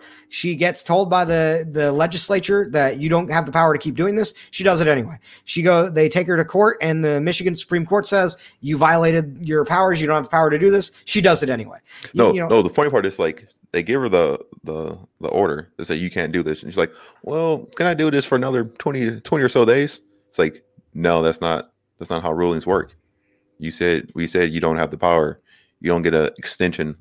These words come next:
Speaker 2: on the power that you don't have." It's ju-, it's just stupid things like that.
Speaker 1: Yeah. If, if you haven't figured out by now, listeners, that the government will take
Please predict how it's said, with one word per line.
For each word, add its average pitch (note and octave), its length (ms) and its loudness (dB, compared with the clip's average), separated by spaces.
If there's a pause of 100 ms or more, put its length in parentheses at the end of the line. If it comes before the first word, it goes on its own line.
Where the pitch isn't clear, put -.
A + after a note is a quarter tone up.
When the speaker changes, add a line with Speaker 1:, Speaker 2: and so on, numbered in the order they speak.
Speaker 2:
on D#2 100 -6
the D#2 60 -8
power E2 340 2
that D2 120 -2
you D#2 120 -10
don't D#2+ 300 -2
have." E2 340 -4 (1600)
It's - 100 -12
ju-, - 180 -12
it's - 100 -14
just G2 200 -6
stupid - 540 -2
things D2 280 -8
like D2+ 140 -4
that. D#2+ 280 -8 (1200)
Speaker 1:
Yeah. D3 80 -12 (200)
If, D3+ 220 -4
if C3+ 160 -4
you G#3 220 4
haven't A#3 340 2
figured E3+ 320 -2
out C#3+ 220 2
by B2+ 140 -2
now, A2+ 260 -6
listeners, G#2 640 -14 (420)
that C#3 260 -4
the C#3 80 -6
government F3 580 0
will D#3 240 0
take - 460 -4